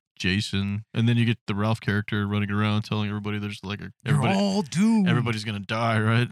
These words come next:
Speaker 1: <laughs> Like,
Speaker 2: Oh, yeah. I mean, he leans hard into that role.
Speaker 1: he automatically knew Jason was on the ship. That's, like, weird, right? It's like another Ralph character, another Dave character. <laughs>
Speaker 2: You know, you know what he actually kinda reminds me of?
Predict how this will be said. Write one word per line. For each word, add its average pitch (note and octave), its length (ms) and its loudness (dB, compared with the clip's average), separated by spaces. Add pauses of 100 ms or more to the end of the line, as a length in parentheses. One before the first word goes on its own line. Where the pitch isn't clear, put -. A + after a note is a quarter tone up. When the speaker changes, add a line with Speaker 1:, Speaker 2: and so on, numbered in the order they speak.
Speaker 1:
<laughs> - 100 -12
Like, C#3+ 120 0
Speaker 2:
Oh, G#3+ 120 2
yeah. F3 300 2
I D3 80 2
mean, D3+ 460 -2
he G#3 520 2
leans F3+ 500 2
hard D3 360 2
into B2+ 220 -2
that A#2 160 -6
role. G#2+ 200 -6
Speaker 1:
he G3 80 4
automatically E3 440 2
knew C3 300 2
Jason A#2 360 0
was A#2 120 4
on A2+ 140 2
the G#2 60 2
ship. A#2+ 440 0
That's, A2 160 0
like, G#2 200 -2
weird, A2 360 -2
right? A#2 220 -4 (120)
It's - 100 -20
like F2 200 -8 (180)
another G2+ 220 -4
Ralph G#2 240 -2
character, G2 460 -4
another A2 160 0
Dave A2 260 0
character. G#2+ 360 -2 (160)
<laughs> C#3+ 100 -4 (200)
Speaker 2:
You F3+ 80 0
know, A#3 280 0
you G3+ 80 -2
know A#3 140 0
what B3 120 -2
he A#3 140 0
actually G#3+ 320 -2
kinda G3+ 240 -2
reminds F#3+ 360 -2
me G#3 140 -2
of? G#3 220 -2